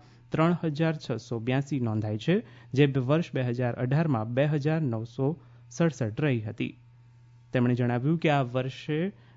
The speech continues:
બે હજાર એકવીસથી ચાલુ વર્ષે વીસ નવેમ્બરના સમયગાળા દરમિયાન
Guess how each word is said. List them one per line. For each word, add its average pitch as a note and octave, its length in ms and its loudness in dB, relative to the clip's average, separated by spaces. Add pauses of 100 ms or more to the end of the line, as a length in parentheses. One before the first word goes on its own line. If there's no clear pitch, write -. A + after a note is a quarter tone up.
બે C#3 220 0
હજાર D#3 380 4
એકવીસથી F3 580 -2
ચાલુ C3+ 340 2
વર્ષે C3+ 420 -2
વીસ C#3+ 340 -2
નવેમ્બરના C#3 520 0
સમયગાળા A2+ 560 -6
દરમિયાન B2+ 500 -2